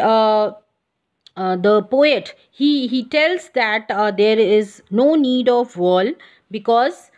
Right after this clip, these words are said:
uh, my farm has all apple trees, okay, and he has, the, his neighbor has all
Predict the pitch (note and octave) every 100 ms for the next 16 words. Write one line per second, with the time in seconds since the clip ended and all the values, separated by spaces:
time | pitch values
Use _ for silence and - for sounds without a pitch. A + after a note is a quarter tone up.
0 | _ _ G3+ G3+ - _ G3+ G#3+ A#3+ D#4
1 | D4+ - _ _ B3+ A3+ A#3+ A#3 A#3 A3
2 | A3 _ - G#3 G#3 G3+ F#3+ - C#4 C4+
3 | D#4+ D#4+ F#4+ - _ _ - A3+ F4 G4
4 | - G#3+ A3+ D4+ G4+ _ _ _ D4 F4+
5 | D#4 B3 A#3+ C#4 _ F#3 G3+ G3+ F3+ G#3
6 | A3+ C#4+ C4 G#3 A3 - G3+ B3